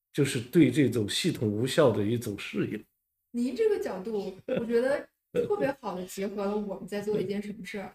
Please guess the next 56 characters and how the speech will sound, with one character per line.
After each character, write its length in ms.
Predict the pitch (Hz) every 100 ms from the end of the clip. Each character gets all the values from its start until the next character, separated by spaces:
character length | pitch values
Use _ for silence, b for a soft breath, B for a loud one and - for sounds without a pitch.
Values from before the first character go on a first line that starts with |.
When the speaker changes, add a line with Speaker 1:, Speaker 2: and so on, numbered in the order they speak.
| -
Speaker 1:
<laughs> 120 | _
Speaker 2:
就 100 | 302
我 100 | 254
们 80 | 185
不 40 |
是 60 | 247
要 100 | 262
给 120 | 254
每 180 | 277 220
个 80 | 240
人 80 | 208
测 180 | - 233
优 180 | 240
势 260 | 247 - 233
吗？ 140 | - - _ _ _ _
Speaker 1:
对。 360 | 143 165 - - - _
Speaker 2:
就 100 | 359
是 180 | 392 381
那 80 |
个 120 | 359 269
优 180 | 311
势， 220 | 359 - 254
其 180 | -
实 100 | 233
就 120 | 285 311
是 180 | 247 -
帮 240 | 269 285 254
你 120 | 190
领-， 280 | 196 190 190
理 200 | 202 233
解 180 | 214 202
你 160 | 202
领 180 | 185 196
导 140 | 233
是 140 | 220 226
种 100 | 208
什 100 | 202
么 80 | 185
风 200 | 240 240
格。 180 | 240 -
比 80 | -
如 140 | 202
说 80 | 247
他 180 | 247 220
就 80 | -
是 80 | 262
那 100 | 254
种 140 | 196
分 260 | - 262 269
析 120 | 214
力 120 | 202
特 140 | -
别 140 | 196 175
强 200 | -
的 40 |
人， 80 | -